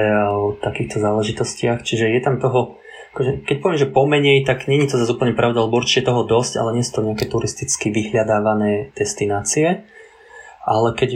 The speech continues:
niečo konkrétne spomínam, tak je pevnosť Lal Bag Fort,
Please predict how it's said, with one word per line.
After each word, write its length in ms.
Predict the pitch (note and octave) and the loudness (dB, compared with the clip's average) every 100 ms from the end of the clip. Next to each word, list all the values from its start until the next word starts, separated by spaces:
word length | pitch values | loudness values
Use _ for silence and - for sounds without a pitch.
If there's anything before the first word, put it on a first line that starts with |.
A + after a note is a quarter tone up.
| A#2+ | -2
niečo 240 | B2 A#2+ - | -2 -2 -2
konkrétne 360 | A#2+ - B2 | -2 -2 -2
spomínam, 380 | A#2 - A#2 A2+ | -2 -2 -2 0
tak 160 | A2 G#2+ | 0 0
je 80 | G#2+ | 0
pevnosť 540 | A2+ B2 A2 A2 - A2 | 0 2 0 0 -2 0
Lal 260 | G#2 A#2 | 2 2
Bag 200 | A#2 G#2+ - | 0 -4 -4
Fort, 420 | - G2 - | -2 0 -2